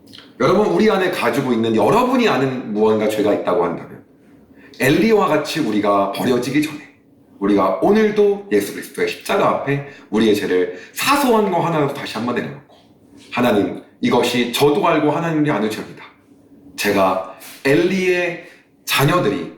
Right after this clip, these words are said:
하나님께 온전하지 못한데 수수방관한 그런 엘리처럼 되지, 되기를 원치 않습니다. 하나님, 이거를 주님 앞에 내려놓다니 오늘 용서하여 주시고 저를 깨끗게 하여 주시옵소서"라고 오늘 하루 결단하는 여러분의 하루가 되시기 바랍니다.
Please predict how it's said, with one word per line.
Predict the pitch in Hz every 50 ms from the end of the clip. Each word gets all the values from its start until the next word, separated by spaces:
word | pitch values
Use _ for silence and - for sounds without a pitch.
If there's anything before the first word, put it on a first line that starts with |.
| - _
하나님께 | - - 147 143 135 135 135 147 143
온전하지 | 135 147 156 - 202 196 185 180 175 165
못한데 | 147 147 147 147 156 151 151 151 147 147 - - - - -
수수방관한 | - - 208 214 262 214 208 196 175 156 165 160 160 151
그런 | - 147 147 143 143 -
엘리처럼 | - 123 135 135 - - 120 120 113
되지, | 107 101 98 98 - -
되기를 | - 104 101 98 104 120 151 - 98 - - - - -
원치 | _ 101 107 107 104 - -
않습니다. | - - - - - - - - -
하나님, | - - 127 127 117 110
이거를 | 107 131 147 170 170
주님 | - 151 151 151
앞에 | 147 - 170
내려놓다니 | 170 190 220 220 190 - 107 101 101 98 - - - - - - - -
오늘 | 107 117 110 98
용서하여 | 104 110 135 139 151 165 160 156 156 143
주시고 | - - - - - - - - _ _
저를 | - 185 - 190
깨끗게 | 147 156 - - 175 170 - 147
하여 | 143 139 139 139
주시옵소서"라고 | 139 - 107 - - - - - - - - - - - - - - - - - - - - - - - - - _ -
오늘 | 127 127 131 123
하루 | 113 110 107 101
결단하는 | 101 104 101 101 101 139 127 123 120 123 123 117
여러분의 | 101 - 101 - 92 92 87
하루가 | - 104 98 - -
되시기 | - - - - - -
바랍니다. | - - - - _ -